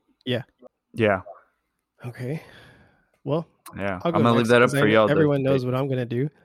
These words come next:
Speaker 1: I'm gonna go with the homemade gift because, like I've been saying, you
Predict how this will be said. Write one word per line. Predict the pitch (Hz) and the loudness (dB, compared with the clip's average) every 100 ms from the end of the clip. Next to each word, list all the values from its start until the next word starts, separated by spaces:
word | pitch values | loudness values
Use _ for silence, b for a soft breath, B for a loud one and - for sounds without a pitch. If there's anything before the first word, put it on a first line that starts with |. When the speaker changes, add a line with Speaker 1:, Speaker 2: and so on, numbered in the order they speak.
| b | b
Speaker 1:
I'm | 156 | 0
gonna | 214 147 | 2 2
go | 143 | 4
with | 143 | 4
the | 135 | 2
homemade | 147 151 147 | 0 0 0
gift | 170 - _ _ | -2 -6 _ _
because, | 147 143 135 | -4 -2 -2
like | 151 | -2
I've | 156 | -2
been | 175 | -2
saying, | 175 - 180 123 - _ _ _ _ _ | -6 -4 -4 -4 -8 _ _ _ _ _
you | - | -20